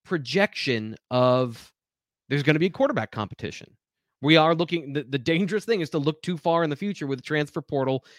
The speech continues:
and with quarterbacks, but that's what we're doing here. After this season, after, uh, the swan song for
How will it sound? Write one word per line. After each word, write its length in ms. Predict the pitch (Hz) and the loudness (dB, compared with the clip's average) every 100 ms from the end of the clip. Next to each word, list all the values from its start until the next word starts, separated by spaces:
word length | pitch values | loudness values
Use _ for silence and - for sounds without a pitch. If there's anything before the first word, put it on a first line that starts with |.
| - - | -14 -8
and 140 | 131 | -6
with 120 | 131 | -6
quarterbacks, 720 | - 277 233 139 120 - - _ _ _ _ _ _ 139 135 | -2 2 2 2 -2 -6 -20 _ _ _ _ _ _ -18 -2
but 240 | 196 196 196 185 | 0 0 -2 -4
that's 280 | 226 208 | -2 0
what 100 | 214 | 0
we're 80 | 185 | 4
doing 240 | 185 190 131 | 6 6 2
here. 300 | 113 73 _ _ _ _ _ _ | -6 -10 _ _ _ _ _ _
After 300 | 135 160 240 | -2 -2 -4
this 180 | 226 - | -4 -2
season, 480 | 165 143 127 135 151 | -2 0 -2 -6 -6
after, 500 | 113 113 120 117 110 | -6 -4 -4 -4 -6
uh, 300 | - 107 101 101 | -6 -4 -4 -8
the 120 | 120 | -10
swan 340 | - 165 165 | 0 2 2
song 400 | 156 143 131 127 _ _ _ | 2 0 0 -4 _ _ _
for 600 | - 151 139 131 123 123 | -4 0 2 2 0 -4